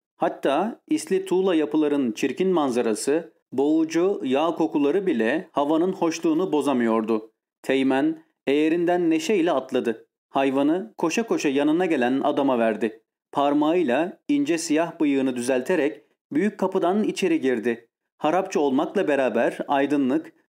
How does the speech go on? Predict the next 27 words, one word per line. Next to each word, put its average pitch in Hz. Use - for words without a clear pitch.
yol 160
halılarıyla 185
döşeli 127
merdivenin 127
üst 190
basamağında 147
yüzü 143
yaşlıca, 151
biraz 180
vakarlı 165
bir 123
hizmetçi 127
onu 151
karşıladı. 120
Teğmen 151
bir 131
şey 160
söylemeden 170
kartını 190
uzattı. 117
Hizmetçi 190
elinde 185
kartla 202
ev 190
sahibinin 147
dairesine 131
giderken 151